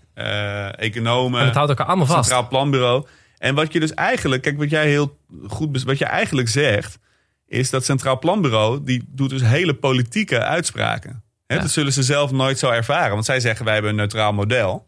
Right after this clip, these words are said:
Speaker 2: Maar dat is helemaal niet
Speaker 1: Maar dat is
Speaker 2: neutraal.
Speaker 1: natuurlijk helemaal
Speaker 2: Nee.
Speaker 1: niet neutraal, want die keuzes die je daarin maakt, hè, volgens mij voor de V V D geldt nu, die zijn nu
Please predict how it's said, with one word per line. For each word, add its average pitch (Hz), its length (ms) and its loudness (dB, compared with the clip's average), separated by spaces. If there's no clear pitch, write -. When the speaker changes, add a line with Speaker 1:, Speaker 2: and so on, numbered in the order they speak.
Speaker 2:
Maar - 120 0
dat 87 60 0
is 82 60 -2
helemaal 104 240 2
niet 147 80 4
Speaker 1:
Maar 98 80 0
dat 87 100 -2
is 90 120 2
Speaker 2:
neutraal. 185 80 -2
Speaker 1:
natuurlijk 180 80 -2
helemaal 120 220 0
Speaker 2:
Nee. 110 200 2
Speaker 1:
niet 104 80 -8
neutraal, 101 220 2
want 117 120 0
die 117 100 0
keuzes 165 440 -2
die 127 120 -2
je 120 60 2
daarin 101 300 0
maakt, 98 340 -6
hè, 156 120 -12
volgens 135 400 -10
mij 139 300 2
voor 120 140 -4
de 120 80 -4
V 117 220 0
V 123 240 -2
D - 20 -4
geldt 107 220 0
nu, 104 120 0
die 151 100 0
zijn 135 200 0
nu 127 240 0